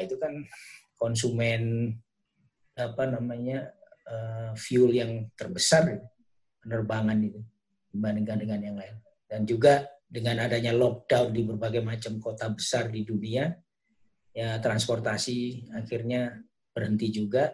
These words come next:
Sedemikian rupa sehingga energi terpreserve, energi nggak terpakai kasarannya, jadi demand sangat menurun. Sementara dengan supply yang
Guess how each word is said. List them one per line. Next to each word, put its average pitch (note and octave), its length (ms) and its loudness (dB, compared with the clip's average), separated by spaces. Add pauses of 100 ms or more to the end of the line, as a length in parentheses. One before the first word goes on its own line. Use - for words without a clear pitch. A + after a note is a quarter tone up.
(120)
Sedemikian A2+ 400 -4
rupa C3+ 160 2
sehingga C3 240 4
energi C#3+ 720 10
terpreserve, E3+ 800 4
energi C#3+ 560 6
nggak F3 560 6
terpakai D3 640 4
kasarannya, D3 640 2
jadi C3 240 2
demand C#3 560 6 (240)
sangat D3+ 400 2
menurun. C#3 560 6 (560)
Sementara C#3 720 4
dengan D3 560 8
supply C#3 560 6
yang C3+ 80 2